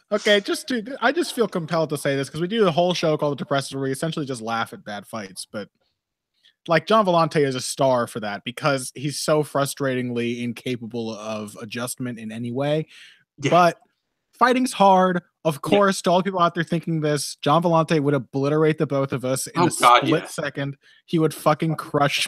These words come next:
Speaker 1: <laughs> me, and I would not do it. Even with the world-class training, I'm sure I would never, ever do as well as John Vellante has done,
Speaker 2: No.
Speaker 1: even with all the right opportunities. But
Speaker 2: No.
Speaker 1: when you compare him to what the possibilities of elite M M A are, it is hard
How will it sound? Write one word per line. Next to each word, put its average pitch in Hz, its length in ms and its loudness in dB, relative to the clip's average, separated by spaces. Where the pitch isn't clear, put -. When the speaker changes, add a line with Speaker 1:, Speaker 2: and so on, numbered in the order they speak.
Speaker 1:
<laughs> - 80 -8
me, 151 200 -8
and 151 100 -2
I 156 140 6
would 160 160 2
not 151 220 4
do 160 160 2
it. - 320 -6
Even 208 220 0
with 190 140 2
the 170 60 -4
world-class 175 600 2
training, 135 280 0
I'm 127 120 -2
sure 139 160 -2
I - 20 2
would 127 160 -4
never, 151 580 4
ever 160 300 4
do 131 180 0
as 120 100 -4
well 117 220 -2
as 104 80 -6
John 107 240 -4
Vellante 101 400 -6
has 101 160 -10
done, 101 300 -6
Speaker 2:
No. 135 200 -2
Speaker 1:
even 160 120 -2
with 151 140 2
all 160 180 8
the 156 160 4
right 147 80 0
opportunities. 139 840 -2
But 143 420 6
Speaker 2:
No. - 80 -18
Speaker 1:
when 165 160 0
you 180 100 -2
compare 185 560 0
him 156 220 0
to - 120 -6
what 147 180 2
the 156 80 -6
possibilities 147 1000 0
of 135 100 -2
elite 131 320 -2
M 131 140 -4
M 123 100 -2
A 120 80 -2
are, 117 420 0
it 156 160 0
is 156 140 -2
hard 147 340 2